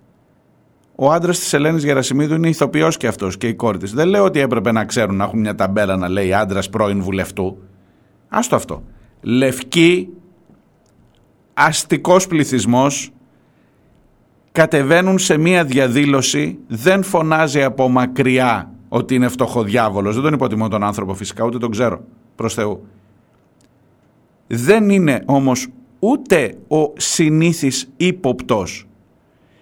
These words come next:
Είναι ένας άνθρωπος που κατεβαίνει σε ένα δρόμο με μία σημαία. Ό,τι και να λέει αυτή η σημαία, καταλαβαίνεις σε ποια χώρα βρίσκεσαι αυτή τη στιγμή και τι ακριβώς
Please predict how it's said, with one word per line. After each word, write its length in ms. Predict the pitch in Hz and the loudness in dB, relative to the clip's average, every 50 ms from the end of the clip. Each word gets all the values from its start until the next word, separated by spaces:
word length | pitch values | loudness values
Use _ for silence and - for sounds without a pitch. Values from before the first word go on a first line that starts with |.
| _ _ _ _ - | _ _ _ _ -2
Είναι 300 | 190 175 170 156 151 143 | 0 2 2 4 2 2
ένας 260 | 135 127 117 117 - | 2 2 0 0 2
άνθρωπος 420 | 160 185 185 180 180 180 185 175 | 0 0 0 0 0 -2 -2 -2
που 80 | - 143 | -2 -2
κατεβαίνει 440 | 117 135 110 123 123 143 147 135 127 | -2 -2 0 0 0 0 0 0 0
σε 120 | - 143 | 0 0
ένα 180 | 131 127 110 107 | 0 0 0 0
δρόμο 480 | 104 139 160 175 175 175 180 185 - - - - | 2 2 2 2 0 0 -2 -4 -4 -8 -10 -4
με 180 | - 131 135 | 0 0 2
μία 260 | 135 143 160 175 175 | 2 2 2 0 0
σημαία. 560 | 165 - - 156 151 151 147 131 101 - - - - - _ _ | -2 -2 -2 -2 0 0 0 0 -2 -4 -8 -14 -20 -20 _ _
Ό,τι 340 | - 202 220 - - - 196 | -2 -2 -2 -2 -2 -6 -4
και 180 | - - 175 160 | -2 0 0 0
να 180 | 151 143 135 | 0 0 0
λέει 220 | 139 147 170 175 160 | 2 2 2 2 0
αυτή 200 | 151 147 - 175 | -2 -2 0 -2
η 60 | 165 | -2
σημαία, 300 | 156 - 147 151 147 135 | 0 0 0 0 0 0
καταλαβαίνεις 680 | 127 139 127 110 131 127 127 120 113 123 135 127 123 117 | 0 0 0 0 2 2 2 2 2 2 2 2 2 0
σε 100 | - 123 | -2 -6
ποια 220 | - - - 131 | -4 0 0 0
χώρα 360 | 117 - - 135 139 127 123 117 | 0 0 0 0 2 2 0 0
βρίσκεσαι 420 | 117 127 139 - - 123 - 127 | 0 -2 -2 -2 -4 -4 -2 -2
αυτή 180 | 110 - - 139 | -4 -2 -2 -4
τη 100 | 120 123 | -4 -4
στιγμή 440 | - - 113 110 131 143 127 95 - - - - - _ _ _ _ _ | -6 -6 -4 -2 -2 -2 -2 -4 -6 -12 -20 -20 -20 _ _ _ _ _
και 140 | - 135 131 | 0 0 2
τι 220 | 131 131 160 165 | 2 2 2 2
ακριβώς 720 | 160 151 - 151 131 135 123 135 151 151 139 127 - - | 2 2 2 0 -2 0 2 2 2 2 2 0 -4 -10